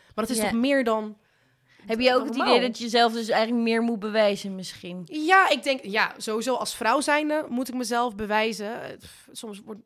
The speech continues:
Speaker 1: ja, ze kijken, "Oh, jij bent zo'n jonge griet, wat weet jij nou?" Eh, ik merk gewoon soms, dat is niet altijd met andere raadsleden, maar ook gewoon dat mensen denken, "Ja, eh, jij komt net kijken." Het is ook mijn eerste raadsperiode. Ik moet ook nog veel dingen leren. Dus ik heb wel het gevoel dat ik mezelf meer moet bewijzen, omdat ik gewoon bepaalde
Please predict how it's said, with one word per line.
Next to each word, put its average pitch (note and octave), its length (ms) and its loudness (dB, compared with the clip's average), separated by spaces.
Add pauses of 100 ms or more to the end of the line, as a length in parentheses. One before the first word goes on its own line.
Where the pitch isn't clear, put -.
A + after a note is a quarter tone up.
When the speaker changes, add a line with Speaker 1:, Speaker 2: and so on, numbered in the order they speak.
(120)
Speaker 1:
ja, A3 240 -8
ze - 80 -10
kijken, F#3+ 240 -8
"Oh, G3 60 -6
jij G3 100 -6
bent F#3 140 -10
zo'n F3 340 -12 (140)
jonge F3 300 -12
griet, G3+ 480 -12
wat F#3+ 120 -14
weet F3 160 -10
jij F3+ 260 -2
nou?" A3 520 -4
Eh, F#2+ 80 -16
ik F#3 160 -18
merk G#3+ 300 0
gewoon A3 240 -6
soms, A3 420 -8
dat F#3 100 -20
is F#3 100 -20
niet B3+ 120 -14
altijd D4 200 -12
met B3 100 -12
andere A3+ 240 -8
raadsleden, G#3 240 -6
maar F#3+ 160 -10
ook - 60 -20
gewoon G3+ 300 -12 (340)
dat F#3 100 -16
mensen G3+ 280 -8
denken, F#3 300 -10
"Ja, F3+ 320 -4
eh, - 360 -18
jij F#3 120 -12
komt G3 160 -14
net G3 160 -6
kijken." G#3 360 -4
Het C4 100 -4
is - 20 -6
ook A3+ 80 -6
mijn A#3+ 120 -4
eerste C#4 260 -4
raadsperiode. F3+ 1200 -4
Ik D4+ 80 -12
moet D4 180 -4
ook A#3+ 60 -8
nog G3 140 -10
veel - 120 -14
dingen E3+ 200 -12
leren. F3 320 -10 (300)
Dus G#3+ 300 -10
ik B3+ 120 -2
heb G#3+ 140 -2
wel A3 120 2
het C4 80 0
gevoel - 220 -6
dat A3+ 100 0
ik A3 60 -10
mezelf G#3+ 320 -2
meer A3 180 -4
moet A3 160 -6
bewijzen, G#3 520 0
omdat G#3 320 -10
ik G#3 120 -16
gewoon G3+ 360 -8
bepaalde A3 460 -2